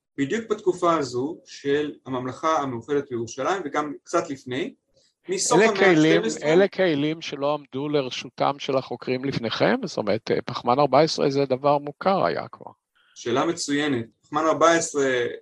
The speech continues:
Speaker 1: כן, אלף תשע מאות ארבעים ותשע, המאמר המכונן, ואחר כך בשנות החמישים כבר השתמשו בזה.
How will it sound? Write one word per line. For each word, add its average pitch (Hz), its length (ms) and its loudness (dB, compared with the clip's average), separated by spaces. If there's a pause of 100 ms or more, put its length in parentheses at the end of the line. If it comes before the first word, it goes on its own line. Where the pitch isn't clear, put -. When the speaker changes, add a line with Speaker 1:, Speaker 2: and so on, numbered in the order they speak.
Speaker 1:
כן, 127 280 -8 (460)
אלף 131 140 -6
תשע 143 100 -6
מאות 135 140 -2
ארבעים 123 260 -2
ותשע, 156 460 -2
המאמר 117 360 -2
המכונן, 131 760 -2
ואחר 160 200 -6
כך 175 140 -10 (340)
בשנות 165 220 0
החמישים 156 420 -2
כבר 135 160 -2
השתמשו 123 540 -4
בזה. 175 360 -2